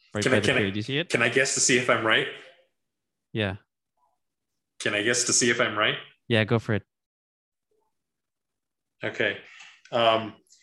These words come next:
Speaker 2: "You shall offer one lamb in the morning and the other lamb toward evening."
Speaker 1: You got it. You got it. So that opinion, s-,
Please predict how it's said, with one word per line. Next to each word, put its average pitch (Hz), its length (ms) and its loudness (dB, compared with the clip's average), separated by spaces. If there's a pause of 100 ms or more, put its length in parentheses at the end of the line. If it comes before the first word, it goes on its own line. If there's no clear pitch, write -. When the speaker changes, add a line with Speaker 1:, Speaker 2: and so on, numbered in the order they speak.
(200)
Speaker 2:
"You 123 220 0
shall 139 320 6
offer 127 360 2
one 127 320 2
lamb 143 260 0
in 135 100 -4
the 135 80 0
morning 113 480 0 (100)
and 104 160 -4
the 98 140 -6
other 117 220 4
lamb 117 340 0
toward 110 360 -4
evening." 107 380 -4 (480)
Speaker 1:
You - 100 -20
got 110 220 -8
it. 101 120 -12 (1120)
You 113 160 -4
got 113 220 0
it. 104 100 -12 (880)
So - 200 0
that 147 240 4
opinion, 151 360 2
s-, 135 120 -8